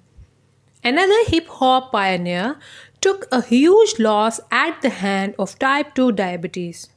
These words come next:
Ten years ago, Doctor Dre of the groundbreaking hip-hop T V show Yo! M T V Raps developed type two diabetes.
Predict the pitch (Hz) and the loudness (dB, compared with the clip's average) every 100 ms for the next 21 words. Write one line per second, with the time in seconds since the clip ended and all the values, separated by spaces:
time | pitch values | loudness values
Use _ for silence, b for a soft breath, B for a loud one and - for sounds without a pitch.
0 | b b b _ 269 285 311 330 339 320 | b b b _ -4 0 2 4 2 2
1 | 262 226 226 233 196 262 - - 240 180 | 2 4 4 2 2 0 0 0 0 0
2 | 196 185 185 233 B B B 302 339 - | -2 -2 -4 -6 B B B -2 0 -2
3 | 220 - 240 311 277 214 196 - 208 196 | -2 0 2 2 0 -2 -2 -4 -4 -2
4 | 349 - 220 220 220 302 311 214 - 202 | -4 -4 0 0 0 0 2 0 0 0
5 | 185 170 202 269 202 - - 247 370 - | 0 0 2 4 4 2 0 -2 -4 -2
6 | 330 226 185 226 208 185 220 - - B | 0 2 2 0 0 -2 -4 -8 -14 B
7 | B B B _ 220 196 226 240 240 - | B B B _ -2 0 2 2 0 -4
8 | - 185 208 190 185 - 202 214 208 185 | -16 -6 -2 -2 -4 -4 0 0 0 0
9 | 190 202 208 185 180 180 | 0 0 -2 -2 -8 -10